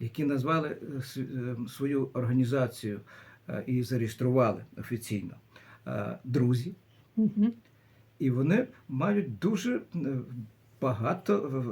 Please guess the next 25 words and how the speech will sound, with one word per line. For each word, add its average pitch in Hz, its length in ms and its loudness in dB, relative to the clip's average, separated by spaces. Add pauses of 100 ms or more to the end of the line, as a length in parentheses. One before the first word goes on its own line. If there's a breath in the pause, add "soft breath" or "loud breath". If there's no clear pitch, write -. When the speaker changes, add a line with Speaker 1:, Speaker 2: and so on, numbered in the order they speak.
(180)
Speaker 1:
е, 131 40 6
енергії. 127 580 6 (380 soft breath)
Е, 139 120 -6
хочуть - 100 -10 (180)
Speaker 2:
Потужні 208 360 10
такі. 196 300 2
Speaker 1:
Так, 156 480 2
е, 143 220 0 (400)
коли 180 340 2
сказали, 170 500 0
що 160 240 -8
виступи 170 440 0
до 156 120 0
п'ят-, 165 320 -6
п'ятнадцять, 170 680 -2
е, 165 140 0
плюс-мінус, 160 720 -4
е, 160 260 0 (280 loud breath)
Speaker 2:
Мгм. 226 280 4
Speaker 1:
е, 180 460 -2
хвилин, 208 400 2 (380 soft breath)
е, - 60 -10 (280)
нам 127 260 6
того 151 240 4
мало. 233 340 6